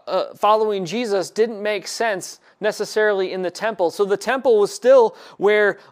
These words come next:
all the old, uh, where they would bring animals to be sacrificed, where, where they would bring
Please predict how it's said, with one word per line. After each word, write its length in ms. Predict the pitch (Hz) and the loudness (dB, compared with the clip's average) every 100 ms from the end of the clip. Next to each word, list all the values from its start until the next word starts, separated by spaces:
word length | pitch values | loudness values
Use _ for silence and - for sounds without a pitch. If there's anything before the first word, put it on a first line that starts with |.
| - | 2
all 240 | 196 233 | 4 4
the 160 | 233 220 | 2 0
old, 340 | 214 220 175 - | 2 2 -2 -2
uh, 340 | 185 175 156 | 2 4 2
where 200 | - 202 | 0 0
they 140 | 202 214 | 4 2
would 100 | 202 | 2
bring 220 | 214 208 | 0 -2
animals 500 | 208 233 220 175 170 | -4 -2 0 0 -2
to 80 | 196 | -8
be 100 | 185 | -8
sacrificed, 720 | - 220 233 214 175 156 139 | -4 -4 -2 -4 -2 -2 0
where, 280 | 185 190 - | 2 2 2
where 160 | 196 | 0
they 160 | 190 208 | 2 4
would 160 | 214 175 | 2 2
bring 260 | 208 196 | 0 0